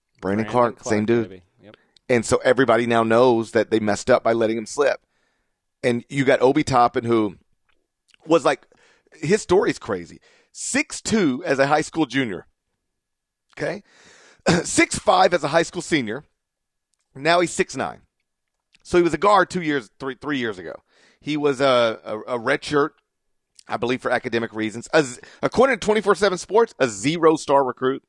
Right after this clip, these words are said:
Speaker 1: Like, just not completely off the radar. Like, you can
Speaker 2: Whoa.
Speaker 1: find his name. You can find his name.
Speaker 2: Wow.
Speaker 1: But he's got no stars. Zero.
Speaker 2: Wow.
Speaker 1: So zero-star recruit who was six two just a few years ago. Now he's six nine, knocking down threes.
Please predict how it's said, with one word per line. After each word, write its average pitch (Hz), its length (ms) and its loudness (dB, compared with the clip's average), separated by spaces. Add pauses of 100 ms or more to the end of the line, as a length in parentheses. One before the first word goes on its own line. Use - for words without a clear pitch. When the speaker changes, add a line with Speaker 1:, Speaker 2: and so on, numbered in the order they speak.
(120)
Speaker 1:
Like, 120 260 -6
just - 280 -20 (280)
not 143 220 2
completely 147 400 -2
off 147 120 4
the 135 100 -2
radar. 139 360 6
Like, 165 240 4
you 120 120 -2
can 104 100 -8
Speaker 2:
Whoa. 92 140 -16
Speaker 1:
find - 140 -2
his - 420 -8
name. 160 280 -6 (800)
You 131 100 -12
can - 120 -12
find 143 220 2
his 117 140 -10
name. 117 440 0
Speaker 2:
Wow. 87 280 -20 (460)
Speaker 1:
But 113 180 2
he's 113 180 -2
got 123 160 0
no 120 100 -2
stars. - 480 -8 (340)
Zero. 107 380 -10 (100)
Speaker 2:
Wow. 92 180 -18 (240)
Speaker 1:
So 147 220 2
zero-star 202 640 2
recruit 156 320 0
who 147 100 -6
was 127 120 -4
six - 280 -4
two 151 240 -2
just 123 220 -6
a 120 40 -12
few 131 160 -8
years 107 280 -4
ago. 82 380 -10 (380)
Now 151 280 2
he's 165 160 -2
six - 320 0
nine, 131 400 0
knocking 135 340 0
down 117 280 0
threes. 95 520 -8